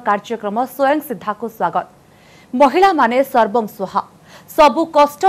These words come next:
ଯନ୍ତ୍ରଣାକୁ ନିଜେ ସହି ଅନ୍ୟକୁ ଦେଇଥାନ୍ତି ଖୁସି। ସେ ଯନ୍ତ୍ରଣା ଭିତରୁ ଗୋଟିଏ ହେଉଛି ଋତୁସ୍ରାବ ବା ପିରିୟଡ୍ସ, ଯାହାର କଷ୍ଟ ପ୍ରତି ମାସରେ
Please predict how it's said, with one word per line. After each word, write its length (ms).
ଯନ୍ତ୍ରଣାକୁ 540
ନିଜେ 280
ସହି 200
ଅନ୍ୟକୁ 440
ଦେଇଥାନ୍ତି 500
ଖୁସି। 300
ସେ 80
ଯନ୍ତ୍ରଣା 480
ଭିତରୁ 280
ଗୋଟିଏ 340
ହେଉଛି 300
ଋତୁସ୍ରାବ 520
ବା 80
ପିରିୟଡ୍ସ, 400
ଯାହାର 280
କଷ୍ଟ 240
ପ୍ରତି 320
ମାସରେ 400